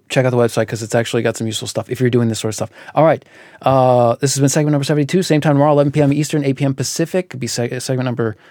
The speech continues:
seventy-three. And we will continue on our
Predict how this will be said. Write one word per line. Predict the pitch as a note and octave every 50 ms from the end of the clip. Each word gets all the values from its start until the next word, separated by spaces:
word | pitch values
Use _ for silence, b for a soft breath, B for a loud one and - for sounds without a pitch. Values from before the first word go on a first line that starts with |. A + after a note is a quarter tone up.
| b b b b
seventy-three. | b - C3 C#3+ C#3 C3 - D#3+ F#3 G#3 - b b b b b b b
And | D3+ C3 B2 A#2+ A#2+ B2 B2 B2 B2 A#2+
we | B2 A#2+ A#2+ A#2+
will | A#2+ A#2
continue | - A#2+ - - C#3+ D3 C#3+ C#3 C#3+ - -
on | A#2+ A#2+
our | A#2+ B2 B2 B2 A#2+ A#2+